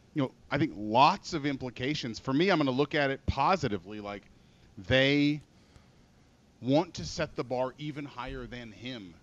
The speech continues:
for next year. And I, I am excited about that. The fact that they seem to be aiming better than whatever year two Kamari Lands might be at that spot. That's a good thing, Dave. I, I'm not discouraged by that.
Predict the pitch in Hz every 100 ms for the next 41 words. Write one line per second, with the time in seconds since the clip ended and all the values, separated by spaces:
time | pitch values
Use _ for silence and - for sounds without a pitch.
0 | _ - 113 104 - - 95 82 73 _
1 | _ _ _ _ _ _ _ 117 120 127
2 | - _ 131 160 170 226 233 - 175 175
3 | 165 139 135 123 - _ _ - 90 85
4 | 110 90 - - - - _ _ - 120
5 | 143 127 - 117 101 95 131 156 143 -
6 | 165 160 143 127 120 120 139 131 117 117
7 | 117 101 101 107 131 123 117 98 123 151
8 | 147 135 - 143 151 - 123 123 120 104
9 | 156 113 104 87 98 - 98 - - 147
10 | - _ _ _ 226 - 240 - 247 -
11 | 226 269 165 92 104 143 147 175 143 143
12 | 190 139 - 147 110 160 143 -